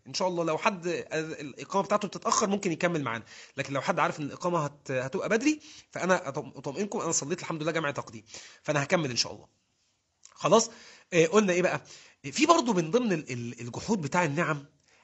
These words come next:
عدم استعمال النعمة في الطاعة، وده في مثال برضو جه في الشوط ده برضو مهم جدًا، اللي هو قول الله عز وجل: "وضرب الله مثل رجلين أحدهما أبكم لا يقدر على شيء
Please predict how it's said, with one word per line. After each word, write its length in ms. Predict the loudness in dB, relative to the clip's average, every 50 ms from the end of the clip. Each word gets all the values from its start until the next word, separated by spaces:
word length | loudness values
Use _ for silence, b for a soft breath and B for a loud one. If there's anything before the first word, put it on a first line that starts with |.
| b -6
عدم 360 | 2 4 4 4 4 2 2
استعمال 500 | 0 -2 -4 -4 -6 -6 -2 -2 -2 -2
النعمة 320 | -2 -2 -2 -2 -2 -4 -6
في 80 | -10
الطاعة، 380 | -12 -12 -10 -10 -10 -10 -12 -16
وده 160 | -8 -4 -4
في 160 | -4 -2 -2 -4
مثال 280 | -2 -2 -2 -2 0
برضو 240 | 0 -2 -2 -2 -2
جه 80 | -4 -4
في 100 | -4 -6
الشوط 240 | -6 -4 -2 -2 -2
ده 140 | 0 -2 -2
برضو 240 | -2 -2 -4 -4
مهم 260 | -4 -2 -2 -2 -2 -4
جدًا، 320 | -6 -6 -6 -6 -8 -8 B B B B B
اللي 100 | 0 2
هو 80 | 2 2
قول 220 | 4 4 2 2
الله 120 | 4 2 2
عز 180 | 2 2 0
وجل: 120 | -2 -2 B B B B B B
"وضرب 340 | 0 2 6 6 6 4 4
الله 240 | 2 0 0 0 0
مثل 220 | -2 -2 -2 -2
رجلين 500 | -2 -2 -2 -4 -2 -2 -2 -2 -2 -4
أحدهما 680 | -4 -6 -4 -4 -2 -2 -2 -2 -2 -4 -4 -4 -6
أبكم 360 | -8 -8 -8 -8 -8 -8 -8 -10 B B B B B B B
لا 180 | -6 -4 -2 0
يقدر 460 | 0 0 0 -2 -4 -4 -4 -4 -4
على 240 | -6 -6 -6 -2 0
شيء 260 | 0 0 0 -2